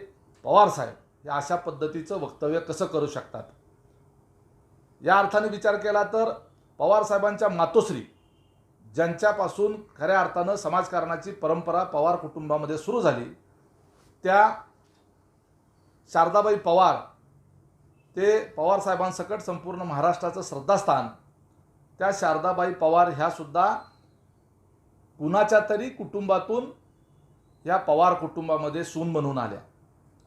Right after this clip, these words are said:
मग त्यां-, त्यासुद्धा मूळ पवार नाही आहेत असं म्हणावं का? पवार कुटुंबामध्ये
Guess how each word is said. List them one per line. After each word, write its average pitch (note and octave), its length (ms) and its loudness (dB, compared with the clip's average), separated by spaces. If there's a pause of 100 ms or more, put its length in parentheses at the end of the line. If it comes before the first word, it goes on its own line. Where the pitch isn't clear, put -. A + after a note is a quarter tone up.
(1700)
मग G3 200 0 (100)
त्यां-, E3+ 160 0 (400)
त्यासुद्धा F#3+ 840 2 (320)
मूळ E3+ 360 -2
पवार G#3 320 4
नाही G3+ 260 -2
आहेत G3+ 180 -2
असं - 220 -4
म्हणावं F#3+ 300 4
का? F#3+ 220 0 (1900)
पवार G3 320 6
कुटुंबामध्ये G3 920 -2